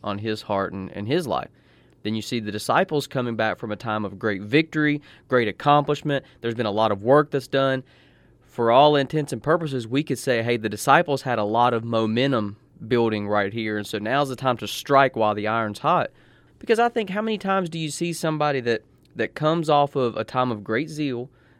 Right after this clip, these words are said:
time of great accomplishment, and now they lose their focus, where they started, like, they were good, they were in ministry,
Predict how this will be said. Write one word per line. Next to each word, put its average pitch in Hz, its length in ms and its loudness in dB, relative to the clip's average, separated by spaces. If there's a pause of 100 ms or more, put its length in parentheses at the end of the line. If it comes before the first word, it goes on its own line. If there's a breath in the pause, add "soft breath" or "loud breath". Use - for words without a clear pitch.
(100)
time 120 180 2
of 104 140 -2
great 117 280 2
accomplishment, 127 760 -4 (540 soft breath)
and 120 120 0
now 131 180 4
they 143 140 4
lose 131 300 0
their 107 140 2
focus, 135 440 0
where 120 140 0
they 113 120 2
started, 185 720 4 (800)
like, - 200 -6
they 131 120 2
were 110 140 -4
good, 113 360 2
they 104 80 2
were 101 140 -2
in 117 180 0
ministry, 113 540 -4